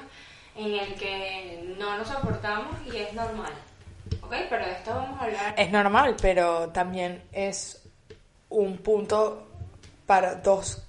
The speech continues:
Speaker 2: dos, eh, familia, nuestra familia, cero coronavirus,
Speaker 1: Claro.
Speaker 2: que seguimos hasta, hasta el sol de hoy contentas.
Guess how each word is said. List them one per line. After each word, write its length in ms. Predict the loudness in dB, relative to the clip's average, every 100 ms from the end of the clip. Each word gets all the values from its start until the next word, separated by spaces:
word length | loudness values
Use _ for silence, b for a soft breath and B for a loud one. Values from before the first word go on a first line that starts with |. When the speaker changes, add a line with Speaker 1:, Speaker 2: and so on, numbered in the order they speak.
| -18 -18
Speaker 2:
dos, 680 | -16 4 8 8 6 0 0
eh, 140 | 0 0
familia, 840 | -2 -2 2 4 6 6 4 -4 -6
nuestra 300 | -6 -6 -10
familia, 420 | -6 -4 -4 -6 -14 _ b b b b b b
cero 320 | -6 0 2 2
coronavirus, 640 | 0 0 4 4 2 -4 -18 _ _
Speaker 1:
Claro. 320 | 0 2 2 -2
Speaker 2:
que 160 | -2 0
seguimos 600 | 2 2 0 -2 0 0
hasta, 180 | 0 -4 -4
hasta 180 | -8 -6
el 80 |
sol 220 | -4 -4 -4
de 100 | -2
hoy 260 | 0 0 2
contentas. 840 | 0 0 -4 -4 -4 -8 -10 -18